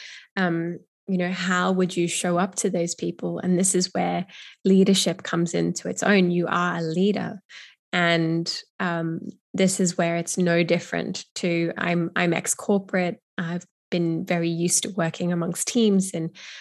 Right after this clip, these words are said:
um, having a hierarchy and managers and directors. And I see no difference between the on-, the corporate space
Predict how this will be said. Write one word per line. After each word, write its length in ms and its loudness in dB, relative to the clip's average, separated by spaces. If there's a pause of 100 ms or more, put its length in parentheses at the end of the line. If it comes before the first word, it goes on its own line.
(160)
um, 200 0
having 320 2
a 80 0
hierarchy 720 0
and 120 -2
managers 720 2
and 360 -4 (120)
directors. 800 -2
And 400 -4 (300)
I 140 4
see 260 0
no 280 2
difference 520 -4
between 580 -4
the 80 -6
on-, 320 -4 (100)
the 220 -2
corporate 500 -2
space 480 -2